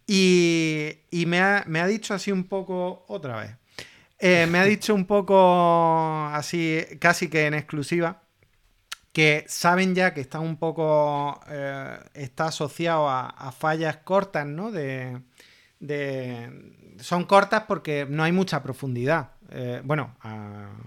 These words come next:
a, a nuestra escala. No hay mucha prof-,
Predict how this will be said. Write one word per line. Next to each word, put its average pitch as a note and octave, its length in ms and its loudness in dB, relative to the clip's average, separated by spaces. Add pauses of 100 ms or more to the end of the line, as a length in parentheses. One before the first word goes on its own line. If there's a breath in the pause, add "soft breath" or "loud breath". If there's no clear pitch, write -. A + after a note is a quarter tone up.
(460)
a, A2 240 -10 (120)
a B2+ 60 -6
nuestra C3 280 -4
escala. D3 380 -2 (520 loud breath)
No D3+ 180 0
hay E3 80 4
mucha F3+ 320 2
prof-, C3+ 320 -8